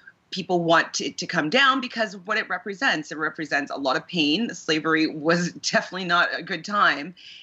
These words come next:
And he also didn't want to acknowledge, he's like, "Well, it's just a street. Like, it's gonna be so annoying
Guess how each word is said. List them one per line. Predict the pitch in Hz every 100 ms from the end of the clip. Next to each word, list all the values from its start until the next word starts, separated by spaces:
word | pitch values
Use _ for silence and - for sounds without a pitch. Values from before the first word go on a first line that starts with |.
| -
And | 175 175 175 175 180 170 _ _ _ _
he | - - 196 190 196 - _ _ _ _ _ -
also | 180 214 - 226
didn't | 202 185 208 196
want | 175 180 196 -
to | - 208 185
acknowledge, | 160 165 160 170 208 196 165
he's | 202
like, | 196 196
"Well, | 285
it's | 302
just | 359 349
a |
street. | 269 - 285 233
Like, | 214
it's | 254
gonna | 285
be | 285
so | - 302
annoying | 285 214 226 262 185 170 160